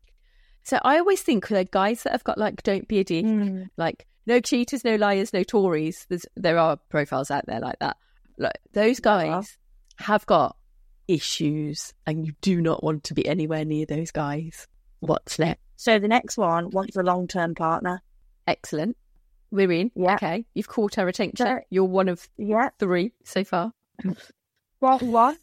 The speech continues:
Speaker 2: two kids and works full-time.
Speaker 1: Wow. He has got tick, tick, tick. So far, so good.
Speaker 2: One
Speaker 1: He's got
Speaker 2: museum
Speaker 1: commitment.
Speaker 2: fighting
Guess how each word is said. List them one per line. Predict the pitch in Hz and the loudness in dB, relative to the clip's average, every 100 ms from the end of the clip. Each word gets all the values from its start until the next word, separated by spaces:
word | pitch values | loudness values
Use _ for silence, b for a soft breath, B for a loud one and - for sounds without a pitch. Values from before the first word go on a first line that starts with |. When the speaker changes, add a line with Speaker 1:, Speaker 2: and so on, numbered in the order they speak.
| _ | _
Speaker 2:
two | - 302 277 | -2 0 0
kids | - 285 - - - - | 0 0 0 -10 -6 -2
and | 220 | 0
works | 220 240 - 226 | 2 2 2 -6
full-time. | - 233 240 - 196 185 185 - _ _ _ _ _ _ | -4 -2 0 0 0 0 -6 -10 _ _ _ _ _ _
Speaker 1:
Wow. | 190 214 285 233 160 _ _ | 0 2 4 2 0 _ _
He | - 277 320 | 0 2 2
has | 180 | 2
got | - - | 0 0
tick, | - - | -2 -4
tick, | 214 - | -4 -2
tick. | 240 440 - - - _ _ _ _ _ _ _ _ _ | 0 -2 -4 -16 -16 _ _ _ _ _ _ _ _ _
So | - 185 | -4 -2
far, | - 180 202 349 | 4 4 4 0
so | - 220 | -2 0
good. | 202 190 320 | 2 0 -2
Speaker 2:
One | 302 349 349 | -2 -2 -2
Speaker 1:
He's | 339 311 | -2 0
got | 269 | 2
Speaker 2:
museum | 247 247 | 2 2
Speaker 1:
commitment. | 277 202 214 220 | 2 0 2 4
Speaker 2:
fighting | 302 269 277 247 233 | 4 2 -2 -4 -4